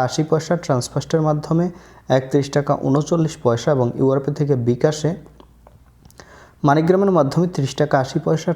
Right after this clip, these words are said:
ট্রান্সফার্স্টার মাধ্যমে তিরিশ টাকা পঁচাত্তর পয়সা করে রেট পাবেন।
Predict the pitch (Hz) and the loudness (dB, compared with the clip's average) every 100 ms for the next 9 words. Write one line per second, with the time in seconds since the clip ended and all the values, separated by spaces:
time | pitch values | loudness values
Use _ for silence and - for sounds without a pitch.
0 | - 127 120 - - 147 143 131 135 165 | -2 -2 -2 -4 -6 -2 0 -2 -2 -4
1 | 175 135 127 131 123 131 135 - - _ | 0 -2 0 -2 0 -2 -4 -14 -20 _
2 | - 143 165 151 131 117 107 123 110 110 | -2 2 0 0 -2 0 -2 -2 -2 0
3 | 117 117 95 71 | -2 0 -2 -2